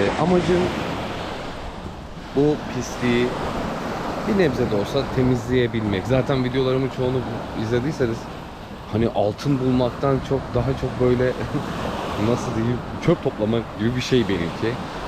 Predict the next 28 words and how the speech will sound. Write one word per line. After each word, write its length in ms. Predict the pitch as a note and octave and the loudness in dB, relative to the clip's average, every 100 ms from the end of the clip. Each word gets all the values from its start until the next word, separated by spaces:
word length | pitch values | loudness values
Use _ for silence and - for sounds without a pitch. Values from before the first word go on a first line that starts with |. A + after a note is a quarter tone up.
| - | 0
Yabancı 460 | C3 C#3+ C#3 C3 C3+ | 2 4 2 2 0
videolarda 520 | C3 C#3 C3+ C3 C3+ | 2 4 4 2 2
izlersiniz 840 | B2+ B2 C3+ C3 - A2+ G2+ - G2+ | 0 2 2 2 0 -2 -2 -4 0
böyle 360 | A2 G#2+ A2+ G#2 | 2 4 2 0
işte 340 | - A#2 A2 | -2 0 2
adam 400 | G#2+ A2 A#2 A2 | 2 2 0 2
dalıyor, 300 | G#2+ G#2+ G#2 F#2 | 0 2 2 4
on 180 | B2 | 2
tane 300 | G#2+ A#2 A2 | 2 -2 -2
küpe 240 | A2 A2+ A2+ | -2 0 0
buldum, 480 | G#2 A2 A2 G#2 A2+ | 2 2 2 2 2
yirmi 260 | B2 A#2+ | 2 0
tane 260 | A2+ B2 A#2+ | 0 0 0
yüzük 380 | A2 A2 A#2+ A2+ | -2 -4 -4 -2
buldum. 280 | G2 A#2+ B2+ - - - C#3 | 0 0 0 -4 -6 2 4
Maalesef 400 | D3+ D3 D3+ C#3+ | 6 4 2 0
ben 100 | D3 | 2
öyle 200 | D3+ C#3 | 2 2
bir 40 | C3 | 0
şey 100 | G#3 C3 | -2 0
bulmadım. 400 | C#3+ B2+ A2+ A#2 - - - - - - - - | 2 2 2 0 -4 -8 -10 -10 -12 -14 -10 -4
İyi 160 | G2 | -4
seyirler, 600 | F#2+ G2+ F#2+ F#2 F#2 G2+ - - - - - - - - - - - - - | -2 0 2 2 2 0 -2 -10 -12 -14 -14 -14 -10 -8 -8 -10 -10 -10 -6
iyi 200 | G2 G2 | -2 2
eğlenceler 580 | F#2+ F2+ F2 F#2 F#2 F2+ - | 2 0 -2 -2 -2 -2 -4
dilerim. 220 | E2+ E2 E2+ - - - | -8 -6 -8 -10 -10 -8
Umarım 400 | F2+ F#2 F2+ F2 | -4 -2 -2 -2
beğenirsiniz. 760 | F2 F2 F2 F2 - E2 - - | -2 -2 -2 -6 -6 -6 -8 -12